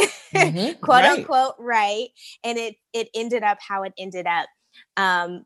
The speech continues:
Speaker 2: but, you know, just allowing everybody to know, like, the journey that you have is your journey, and the freedom that you had to even release the guy that you were dating and saying, like, "As much as I want this to work,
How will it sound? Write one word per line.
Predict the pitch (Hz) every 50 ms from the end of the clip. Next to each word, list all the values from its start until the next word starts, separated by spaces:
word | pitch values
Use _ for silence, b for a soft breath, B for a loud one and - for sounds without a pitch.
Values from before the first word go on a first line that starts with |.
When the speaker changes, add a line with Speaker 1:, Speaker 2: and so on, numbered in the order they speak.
| - 185 -
Speaker 2:
but, | - 208 190 180 175 170 - -
you | 214 214
know, | 202 196
just | 196 208 - -
allowing | 214 190 185 170 175 175 180 180 180 180 180 180 175 - _ -
everybody | 185 190 185 190 180 175 170 170 175 170
to | 170 180
know, | 170 160 156 160 170 185
like, | 170 160 160 - _ _
the | - 190
journey | 170 - 185 180 175 180 185 196
that | 196 185 - -
you | 190 180
have | - 156 151 156 160
is | 170 175 165
your | 175 170 175
journey, | 165 - 170 151 151 160 170 190 220 269 285 277 _ B B B B B B B -
and | 202 196 190 190 180
the | 185 185
freedom | - - - - 196 202 214 226 202 180 165 165 165 165 165 170 - 185 -
that | 180 147 160
you | 180 175
had | 180 175 165 165 170 165
to | - 185 -
even | 190 185 175 180 180
release | 175 175 175 170 165 175 170 175 175 175 - - - b b b b b b b -
the | 196 185
guy | - 170 170 170 175
that | 170 170 175
you | 180 180 170
were | 165 165 170
dating | 170 170 196 180 190 196 180 170 165 170 147
and | 175 180 175 165
saying, | - 180 165 160 160 165 165
like, | 165 165 165 -
"As | - 190 180 -
much | 185 175 170 170 -
as | 196 185
I | 180 175 170
want | 160 165 170 180 -
this | - 175 180 - -
to | - 185
work, | 165 147 104 92 - 98